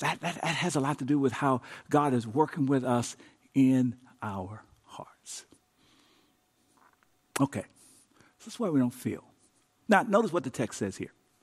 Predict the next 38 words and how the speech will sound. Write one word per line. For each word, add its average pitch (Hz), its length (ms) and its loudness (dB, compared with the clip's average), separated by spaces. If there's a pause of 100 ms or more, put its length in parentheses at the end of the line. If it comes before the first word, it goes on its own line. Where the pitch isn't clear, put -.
as 107 80 -6
we 123 120 4
hustle 123 300 0
to 120 120 -4
a 104 40 -2
conclusion. - 400 -12 (1000)
He 170 80 6
says, 175 220 4
"Listen, 220 420 6 (140)
Timothy, 135 360 4 (1040)
I 156 80 6
want 247 180 8
to 233 40 4
make 220 140 6
sure 214 120 4
that 170 60 -2
you 170 120 0
teach 254 320 8
them, 208 360 6
those 180 280 8
who 185 60 8
are 170 80 6
rich 208 200 6
in 202 100 4
this 175 180 0
world, 165 380 6 (380)
to 170 100 6
be 165 220 8
aware 156 1040 8
of 139 120 2
some 165 160 2
of 151 60 2
the 156 80 4
dangers 160 460 4
of 143 100 2
being 135 180 8
rich," - 460 0 (1040)
right? 143 260 4